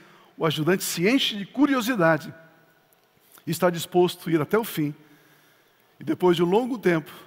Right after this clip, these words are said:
eles chegaram ao tanque de Siloé. Esse processo entre a palavra de Deus, entre a palavra de Deus e executar o que ela diz, eu chamo de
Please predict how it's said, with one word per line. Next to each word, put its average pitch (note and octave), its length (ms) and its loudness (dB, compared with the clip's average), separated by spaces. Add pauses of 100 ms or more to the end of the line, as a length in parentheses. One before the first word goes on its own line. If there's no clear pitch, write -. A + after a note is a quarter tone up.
eles D3+ 240 -2
chegaram C#3 380 0
ao B2 60 -6
tanque C#3+ 280 -4
de A#2+ 60 -14
Siloé. A#2 500 -6 (1600)
Esse G#3 240 4
processo - 840 0 (600)
entre G#3+ 520 0 (240)
a F3+ 100 2
palavra A3+ 1120 2
de G#3 200 -8
Deus, - 760 0 (1040)
entre G#3 300 2
a G3 40 4
palavra A3 840 2
de A3 100 -8
Deus D#3+ 460 -2 (400)
e E3 120 0
executar G#3+ 720 2
o A3+ 60 2
que A3+ 140 0
ela A#3 160 4
diz, F3 600 -6 (440)
eu F3+ 120 4
chamo G3 440 2
de F3 180 -4